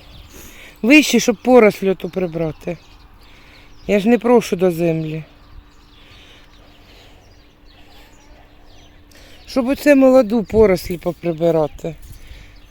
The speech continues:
Він же ж тоді татар їх поопилював, бачиш, ну то ж молоде понаростало. А там ото, конечно, посеред кучі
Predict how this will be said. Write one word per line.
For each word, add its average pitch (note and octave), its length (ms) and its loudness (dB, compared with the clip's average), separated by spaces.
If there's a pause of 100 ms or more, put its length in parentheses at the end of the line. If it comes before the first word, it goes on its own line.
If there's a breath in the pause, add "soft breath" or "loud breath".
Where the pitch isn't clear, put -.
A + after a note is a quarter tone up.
(320)
Він G3+ 180 0
же A3+ 80 0
ж - 100 -12
тоді A#3+ 200 -6
татар A#3+ 340 -2
їх A#3 160 -4
поопилював, A3+ 760 0
бачиш, F#3+ 420 -2 (340 loud breath)
ну F#3+ 140 0
то A3+ 120 2
ж G3+ 100 -2
молоде A3 360 0
понаростало. D3+ 880 -4 (2250 loud breath)
А - 80 -2
там A3+ 260 0
ото, - 160 -8
конечно, F#3 420 -4
посеред F#3 460 -6
кучі F3+ 460 -10